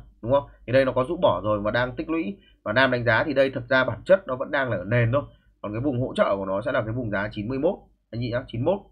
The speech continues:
chín mươi, chín mốt. Đấy, thì ngày mai mà nó có nhúng xuống thì anh chị có thể là mua được. Ok anh chị, thì đấy là những cái điều Nam muốn chia sẻ với chị về các cái nhóm ngành cũng như là thị trường và cái lý do thị trường của chúng ta bị giảm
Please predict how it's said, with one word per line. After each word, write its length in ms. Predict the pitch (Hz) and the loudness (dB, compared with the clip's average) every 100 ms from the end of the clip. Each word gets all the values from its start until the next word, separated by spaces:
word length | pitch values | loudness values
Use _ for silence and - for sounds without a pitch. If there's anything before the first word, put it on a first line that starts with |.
| _ | _
chín 140 | 110 | -4
mươi, 120 | 147 135 | -2 0
chín 100 | 120 | 0
mốt. 140 | 175 196 - _ _ - | 0 -2 -16 _ _ -6
Đấy, 160 | 101 120 | -4 -4
thì 80 | |
ngày 140 | 120 117 | 0 4
mai 280 | 151 160 131 | 8 8 6
mà 100 | 113 | 0
nó 80 | |
có 100 | 113 | -2
nhúng 200 | 139 135 | -2 -2
xuống 260 | 156 135 170 | 0 -2 -2
thì 120 | 165 117 | -4 -4
anh 160 | 120 | -4
chị 120 | 131 131 | -6 -6
có 80 | 107 | -6
thể 80 | 104 | -6
là 80 | 92 | -4
mua 120 | 113 | 0
được. 140 | 117 117 - _ _ _ _ _ | -2 -2 -14 _ _ _ _ _
Ok 140 | 135 135 | 0 8
anh 180 | 185 | 8
chị, 180 | 190 - | 8 -2
thì 160 | 151 139 | -2 2
đấy 160 | 135 151 | 4 6
là 100 | 180 | 4
những 140 | 160 | 2
cái 80 | 180 | 2
điều 200 | 175 143 | 6 6
Nam 240 | 147 151 | 4 2
muốn 140 | 139 147 | 0 0
chia 140 | 156 | 0
sẻ 200 | - 107 | 4 2
với 80 | 98 113 | 0 -6
chị 140 | 101 | -6
về 100 | 120 117 | -4 -2
các 120 | 170 | -2
cái 100 | 151 | -2
nhóm 180 | 135 143 | -2 0
ngành 260 | 175 139 120 - _ | 0 0 -4 -14 _
cũng 140 | 160 | -4
như 140 | 202 185 | 0 2
là 120 | 135 | 2
thị 100 | 117 - | 0 2
trường 340 | 156 147 117 | 6 6 6
và 100 | 113 | -2
cái 160 | 117 143 | -2 0
lý 160 | 156 185 | 0 6
do 180 | 208 151 | 6 6
thị 60 | 107 | 2
trường 220 | 127 110 | -2 -4
của 120 | 101 87 | -6 -8
chúng 80 | - | -2
ta 180 | 127 117 | 0 0
bị 140 | 104 | -4
giảm 160 | 117 | -6